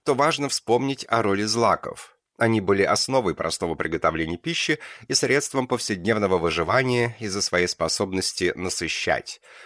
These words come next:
уменьшая чувство голода и страдания бедных классов. Тип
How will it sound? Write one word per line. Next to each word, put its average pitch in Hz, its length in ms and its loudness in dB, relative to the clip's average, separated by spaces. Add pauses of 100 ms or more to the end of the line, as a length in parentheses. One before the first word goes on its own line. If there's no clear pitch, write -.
(100)
уменьшая 143 540 4
чувство 92 340 -4
голода 147 460 0
и 127 100 -8
страдания 101 580 0
бедных 80 380 -4
классов. - 640 -8 (540)
Тип 123 280 -4